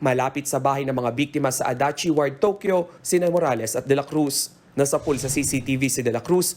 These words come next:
na patungo sa direksyon ng bahay ni Morales. Kalahating kilometro lang ang layo mula sa crime scene. Sa parehong araw, sa kuha naman ng C C T V malapit sa labas ng bahay ni Morales,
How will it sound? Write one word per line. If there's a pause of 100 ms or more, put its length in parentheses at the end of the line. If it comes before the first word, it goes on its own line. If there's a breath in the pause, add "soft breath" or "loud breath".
na
patungo
sa
direksyon
ng
bahay
ni
Morales.
Kalahating
kilometro
lang
ang
layo
mula
sa
crime
scene. (160)
Sa
parehong
araw,
sa
kuha
naman
ng
C
C
T
V
malapit
sa
labas
ng
bahay
ni
Morales,